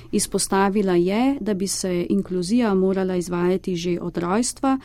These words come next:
Povedala pa nam je tudi, kako je sprejela, da ima njen sin Downov sindrom in tudi,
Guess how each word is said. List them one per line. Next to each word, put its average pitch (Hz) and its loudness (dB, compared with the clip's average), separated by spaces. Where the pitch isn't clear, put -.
Povedala 208 4
pa 190 -4
nam 175 4
je 170 2
tudi, 254 0
kako 202 -2
je 180 0
sprejela, 180 0
da 202 0
ima 180 2
njen 175 4
sin 247 6
Downov 170 2
sindrom 185 2
in 233 6
tudi, 277 4